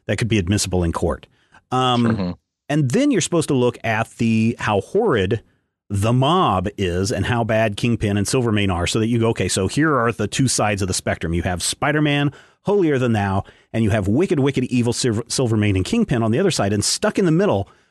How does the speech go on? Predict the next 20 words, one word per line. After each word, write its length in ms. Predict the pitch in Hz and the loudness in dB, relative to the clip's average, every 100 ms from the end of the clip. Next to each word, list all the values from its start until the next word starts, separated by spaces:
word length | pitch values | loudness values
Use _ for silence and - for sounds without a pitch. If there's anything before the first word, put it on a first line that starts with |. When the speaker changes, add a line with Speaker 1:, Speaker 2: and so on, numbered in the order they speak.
| _ | _
Speaker 1:
with 220 | - 139 139 | -2 -2 0
their 140 | 127 | -2
conflicting 880 | - 117 - 151 - 160 151 147 135 _ _ _ _ - | 0 -2 0 -2 0 0 2 2 0 _ _ _ _ -8
story 760 | - - 202 233 90 78 104 - - | -4 0 0 2 0 -2 -4 -6 -4
of 180 | 127 120 | -2 2
what 220 | 131 165 | 0 0
they 100 | 147 | 0
should 180 | 160 127 | 0 0
do 80 | 143 | 2
Speaker 2:
Mm-hmm. 60 | |
Speaker 1:
and 80 | 131 | 2
what 120 | 135 | 0
they 100 | - | 0
shouldn't 260 | 226 240 180 | 0 2 2
do." 100 | 95 | 0
Because 280 | 107 131 113 | 0 -2 -4
at 80 | - | -2
some 200 | 196 202 | -2 0
point, 340 | 127 117 107 - _ _ | 0 0 -2 -10 _ _
um, 480 | 110 110 107 107 | -2 0 2 0